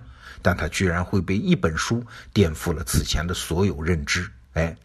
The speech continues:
这是为啥呢？用阿奇贝的话来说，原因很简单：你们这些外乡人、欧洲人，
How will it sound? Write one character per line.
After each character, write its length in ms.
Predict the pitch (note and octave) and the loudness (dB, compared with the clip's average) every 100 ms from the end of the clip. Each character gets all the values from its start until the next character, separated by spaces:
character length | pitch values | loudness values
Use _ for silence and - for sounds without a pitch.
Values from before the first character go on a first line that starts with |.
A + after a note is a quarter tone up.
| - | -4
这 120 | - | -2
是 100 | - | 0
为 160 | E2 E2 | 0 0
啥 260 | - B1+ | 0 -2
呢？ 80 | - - - - - - - - - - - - | -6 -14 -20 -20 -20 -20 -20 -18 -16 -16 -16 4
用 120 | G3+ - | 6 8
阿 100 | A#3 | 6
奇 160 | - | 4
贝 180 | - D4 | 2 2
的 120 | F2+ | 0
话 160 | - D2+ | -2 -2
来 120 | B1+ | -2
说， 280 | - - C#2+ - | -4 -4 -6 2
原 200 | G2 F#3 | 6 6
因 100 | A3+ | 6
很 300 | - - C#3 | 2 2 2
简 200 | - - - | 2 0 -2
单： 260 | - - - - | -4 -4 -10 0
你 180 | D3+ D#3 | 6 6
们 160 | F3 A#3 | 6 4
这 100 | A#3+ | 6
些 140 | G#3 | 6
外 340 | G3+ C4 B3 | 6 4 4
乡 300 | A2+ F#2+ D#2+ | 4 2 -2
人、 240 | D#2 B1+ - - | -4 -8 -14 6
欧 260 | G3 A3+ G#3 | 8 8 6
洲 200 | A#2+ F2 | 4 2
人， 240 | - - | -2 -8